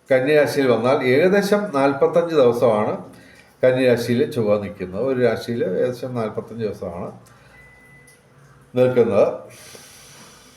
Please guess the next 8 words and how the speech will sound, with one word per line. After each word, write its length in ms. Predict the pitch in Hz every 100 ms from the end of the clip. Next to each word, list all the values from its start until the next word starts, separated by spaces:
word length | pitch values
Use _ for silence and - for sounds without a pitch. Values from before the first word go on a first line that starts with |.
| _ _ _ _ 135
അപ്പോൾ 460 | 127 180 180 - - - _ 135
ആ, 280 | 170 - -
ഈ 240 | 180 247 -
കാലയളവിൽ 640 | 143 147 165 131 - 120
ഏകദേശം 520 | 156 170 180 180 175 160
നാൽപത്തഞ്ച് 540 | 147 143 151 147 139
ദിവസം 440 | 110 101 147 185 - - - - -
മേടം, 520 | 120 127 147 156 208